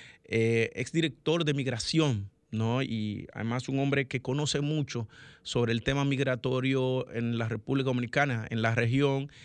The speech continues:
y el tema haitiano. Buenas tardes, doctor. ¿Cómo está usted? Qué gusto tenerlo en Modo Opinión de nuevo.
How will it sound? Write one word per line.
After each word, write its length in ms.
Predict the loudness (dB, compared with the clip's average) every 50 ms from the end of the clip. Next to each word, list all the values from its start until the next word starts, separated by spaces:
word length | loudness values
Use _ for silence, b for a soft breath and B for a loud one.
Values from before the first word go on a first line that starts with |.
| b b b b
y 360 | -4 -2 0 2 2 0 0 -2
el 440 | -2 -2 -2 -2 -2 -2 -4 -6 -2
tema 220 | 0 0 2 2
haitiano. 460 | 0 0 0 0 0 0 0 -2 -6 -8 b b b b b b
Buenas 200 | 0 0 0 4
tardes, 300 | 6 6 6 6 6 2
doctor. 340 | 0 -2 0 2 4 4 4
¿Cómo 180 | 2 2 2 2
está 140 | 2 2 0
usted? 300 | -2 2 2 2 2 4
Qué 80 | 2
gusto 340 | 0 2 0 -2 -2 -4 0
tenerlo 640 | 0 0 2 2 4 4 4 4 6 6 4 4 4 2
en 160 | 2 2 2
Modo 520 | 4 4 4 6 6 6 6 4 2 0 0
Opinión 720 | 0 0 0 2 2 0 2 2 4 4 4 4 4 4 4
de 100 | 4 4
nuevo. 400 | 6 6 6 6 4 2 0